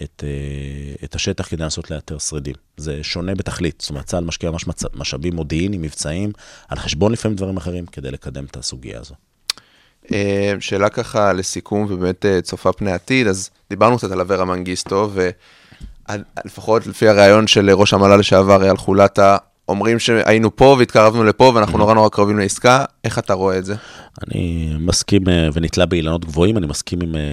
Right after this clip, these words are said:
Speaker 1: אייל ב-, בעניין הזה. אה, אני חושב שהזמן כן משחק פקטור וכן משחק נכס בהקשר הזה שהוא מאפשר,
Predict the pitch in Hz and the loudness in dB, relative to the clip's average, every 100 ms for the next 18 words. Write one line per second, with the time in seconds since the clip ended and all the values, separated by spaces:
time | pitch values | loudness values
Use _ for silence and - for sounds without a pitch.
0 | 69 71 80 85 76 71 73 71 - _ | -6 -2 -2 -2 -4 -6 -6 -8 -12 _
1 | - - _ - 78 67 78 101 117 147 | -20 -20 _ -10 -6 -4 -4 -4 -4 -6
2 | 151 - 78 76 73 - - 95 - 85 | -6 -8 -6 -6 -6 -8 -2 -2 -2 -4
3 | 85 101 104 101 _ _ _ _ _ - | 2 2 2 -2 _ _ _ _ _ 2
4 | 113 110 - - 90 - 82 - 78 73 | 4 4 0 -2 -4 0 -2 0 -4 -2
5 | 87 87 - 85 87 82 87 76 71 - | -2 -2 -4 -4 -4 -4 -4 -4 -4 -2
6 | 82 80 - 78 76 71 - 98 98 95 | -2 -2 -4 -6 -6 -6 -6 0 0 -2